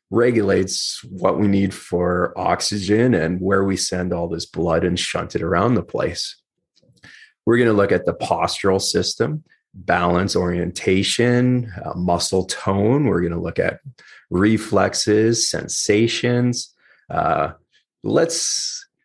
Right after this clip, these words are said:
probably for coordination too, when we get into, like, the cerebellum, everybody's seeing episodes of those, uh, roadside D U I tests, right?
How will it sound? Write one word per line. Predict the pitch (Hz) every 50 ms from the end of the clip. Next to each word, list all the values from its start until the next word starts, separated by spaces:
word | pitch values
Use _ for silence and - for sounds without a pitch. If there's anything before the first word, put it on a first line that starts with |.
| _ _ _ _ _ _
probably | - - 131 151 170 160 165 156 151 143 127 - -
for | - - 117 107
coordination | - - - 123 117 117 117 117 104 92 95 104 123 123 - - 87 92
too, | - - 135 135 107
when | 87 82 90
we | 87 90
get | 92 92 87
into, | 85 85 - - 87 87
like, | 87 82 87 -
the | 87 85
cerebellum, | - - 95 87 85 82 82 85 90 117 135 107 80 82 85 98 - _ _ _ _ _ _ -
everybody's | - 139 156 151 107 101 95 90 90 92 - -
seeing | - 98 87 87 90 87 85 - 95 _ _ _ _ _ _ _ _ 117 117 - - - _ _ _ _ _ _
episodes | - 120 123 120 - 117 - - - 90 82 82 85 85 - 82
of | 80 85 87 87 -
those, | - 87 82 82 87 90 85 - -
uh, | 92 87 85 82 90 90 - _ _ _ _ _
roadside | - 87 101 104 107 107 92 - - 95 90 90 85
D | 90 92 90
U | 87 82 82 87
I | 90 87 87
tests, | - - - - - - -
right? | 78 82 98 123 -